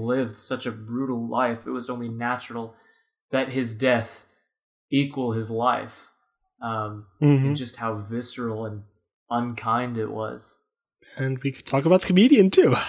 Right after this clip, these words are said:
Speaker 2: Uh,
Speaker 1: Yeah.
Speaker 2: there are too many fascinating characters in this movie. Um, he, he's, he's, he's ostensibly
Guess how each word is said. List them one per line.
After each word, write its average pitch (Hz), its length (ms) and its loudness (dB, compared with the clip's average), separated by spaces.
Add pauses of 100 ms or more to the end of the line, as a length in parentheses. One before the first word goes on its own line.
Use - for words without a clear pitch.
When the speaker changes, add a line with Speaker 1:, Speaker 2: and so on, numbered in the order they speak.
(100)
Speaker 2:
Uh, 151 200 -4
Speaker 1:
Yeah. 185 320 4
Speaker 2:
there 247 100 10
are 247 80 8 (180)
too 339 220 8
many 294 260 12
fascinating 214 580 8
characters 180 420 8
in 139 60 -2
this 139 180 0
movie. 131 340 2 (600)
Um, 160 420 6 (1600)
he, 247 300 6 (220)
he's, 220 340 8
he's, 214 300 8 (240)
he's 202 340 2
ostensibly 196 800 6